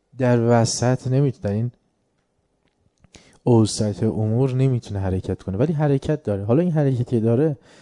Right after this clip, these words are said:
در اوسط امور هم نیست، کجاست؟ این یا در افراط به سر می‌بره، زیاده روی، یکی نوع انحراف، یا در تفریط، کم روی، اون هم یه نوع انحراف. ولی در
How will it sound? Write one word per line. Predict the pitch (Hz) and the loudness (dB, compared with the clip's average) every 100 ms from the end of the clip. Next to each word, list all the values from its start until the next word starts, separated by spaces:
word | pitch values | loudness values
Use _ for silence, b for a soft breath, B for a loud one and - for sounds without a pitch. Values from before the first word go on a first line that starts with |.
| B B | B B
در | 120 120 | 2 2
اوسط | - 120 - 107 - | 2 -2 -2 -4 -2
امور | 107 113 110 | -2 0 -2
هم | 110 | -2
نیست، | 147 | -4
کجاست؟ | - 117 123 113 - | -4 -2 0 0 -4
این | 165 165 | -4 0
یا | 156 160 | 2 2
در | 170 156 131 - | 2 0 -2 -6
افراط | 120 107 - 107 139 160 | -6 -6 -2 2 2 0
به | 170 | -4
سر | 147 117 104 | -4 -4 -4
می‌بره، | 104 98 90 92 95 98 | -2 -4 -4 -6 -10 -14
زیاده | 98 107 101 95 95 90 | -8 -2 -2 0 -2 -4
روی، | 90 120 143 156 _ _ | -4 -6 -8 -14 _ _
یکی | 107 98 - | -10 -10 -8
نوع | 117 127 | -4 -4
انحراف، | 117 127 143 - - _ b b b b b - | -4 -4 -6 -10 -20 _ b b b b b 2
یا | 120 165 | 4 4
در | 180 170 | 4 0
تفریط، | 143 - - 120 - 113 156 98 - - _ _ _ _ _ _ _ _ _ | -2 -6 -4 -4 -2 -2 0 -2 -8 -20 _ _ _ _ _ _ _ _ _
کم | - 120 120 | -4 0 2
روی، | 113 110 98 - | 2 0 -4 -6
اون | 151 135 | -2 0
هم | 127 | 0
یه | 117 | 0
نوع | 107 101 107 - | -2 -4 -8 -14
انحراف. | 90 87 - | -14 -12 -4
ولی | 151 | -2
در | 180 117 | 0 -2